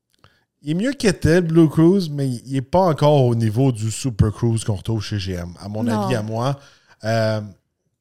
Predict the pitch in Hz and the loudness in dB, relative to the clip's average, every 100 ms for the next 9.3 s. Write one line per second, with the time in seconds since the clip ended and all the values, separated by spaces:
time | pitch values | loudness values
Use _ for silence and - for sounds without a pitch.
0 | _ _ _ _ _ _ 131 139 123 135 | _ _ _ _ _ _ -4 -2 0 2
1 | 156 151 123 - 113 120 107 92 110 110 | 2 0 -4 -6 -4 -4 -6 -8 -8 -6
2 | 113 117 107 - 139 131 131 - - 120 | -6 -6 -6 -4 -2 0 -2 -4 -6 -6
3 | - - 120 104 98 95 101 104 127 131 | -6 -10 -8 -6 -8 -8 -8 -8 -6 -4
4 | 120 117 113 107 101 - - 370 233 226 | -4 -2 -2 -4 -6 -12 -10 -4 -2 0
5 | 202 220 170 170 180 233 240 170 135 147 | 0 2 4 4 4 4 6 4 4 0
6 | 139 117 - - 127 120 117 117 117 113 | -2 -4 -4 0 0 0 -2 -2 -2 0
7 | 113 107 117 107 - 160 156 160 - 113 | -2 0 0 -2 -8 -12 -6 -8 -6 0
8 | 123 120 104 - - 127 113 _ _ _ | 2 0 -4 -14 -16 -16 -18 _ _ _
9 | 147 139 | -4 -2